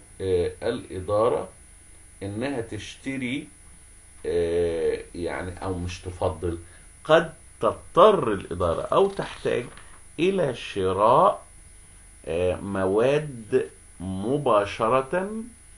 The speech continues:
من، آه، السوق لأمر إنتاجي معين، مش من المخازن. بتاخد، بتشتري مواد خصيصًا لهذا الأمر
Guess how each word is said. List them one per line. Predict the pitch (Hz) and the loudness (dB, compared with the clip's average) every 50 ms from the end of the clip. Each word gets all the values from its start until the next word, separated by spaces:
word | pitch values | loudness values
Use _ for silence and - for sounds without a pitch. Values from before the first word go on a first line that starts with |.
| - - - - - - - - | -20 -20 -20 -20 -20 -20 -14 -10
من، | 90 92 101 107 127 143 143 127 104 92 85 78 78 87 85 - - - - - - | -8 -6 -2 0 0 0 0 0 -2 -4 -4 -6 -10 -12 -16 -20 -20 -20 -20 -14 -12
آه، | 78 82 87 87 85 82 80 82 80 78 78 76 76 76 73 71 - - | -8 -6 -6 -4 -4 -4 -4 -4 -4 -4 -4 -4 -4 -4 -4 -6 -8 -10
السوق | - 90 - - - - 107 113 131 175 - - - - - - - - - - - - - - - - - - - - | -12 -12 -12 -14 -8 -6 -2 0 0 0 0 -2 -8 -18 -20 -20 -20 -20 -20 -20 -20 -20 -20 -20 -20 -20 -20 -20 -14 -10
لأمر | 87 92 101 117 131 143 151 160 156 - - - - - 90 87 82 - - 117 131 131 120 117 107 - - | -8 -6 -4 -2 -2 -2 -2 -4 -6 -8 -10 -10 -8 -4 -2 -2 -2 0 2 2 2 2 0 -2 -2 -4 -4
إنتاجي | 92 95 90 90 - 120 110 101 98 95 | -6 -8 -6 0 2 2 2 2 0 -2
معين، | 90 85 80 71 95 110 113 104 95 87 82 | -4 -2 -2 -2 -2 -2 0 0 -2 -2 -2
مش | 78 76 80 - - 85 | -4 -6 -8 -10 -8 -6
من | 92 90 90 | -4 -4 -2
المخازن. | 90 87 85 85 85 85 - 117 120 135 143 120 85 - 64 - - - - - | -2 -2 -2 -2 -4 -4 0 2 2 4 4 2 -2 -6 -10 -14 -14 -16 -18 -16
بتاخد، | - - 113 104 101 - 104 95 92 - - - - - - - - - | -8 -6 -6 -4 -2 -2 -2 -4 -4 -8 -16 -20 -20 -20 -20 -20 -18 -12
بتشتري | - - - - 131 123 120 | -12 -10 -4 -2 0 0 0
مواد | 107 90 82 85 92 110 131 151 123 113 | 0 0 0 0 2 2 0 0 -2 -4
خصيصًا | 104 - - 107 98 - - - - 160 180 180 - - 101 | -4 -4 -4 -4 -6 -6 -8 -4 -2 -2 -2 0 -2 -4 -4
لهذا | 95 90 87 85 87 98 113 117 120 113 104 | -4 -2 -2 -2 0 0 0 0 0 0 -2
الأمر | 85 - - - 139 175 196 214 214 | -4 -4 -2 0 0 0 0 -2 -4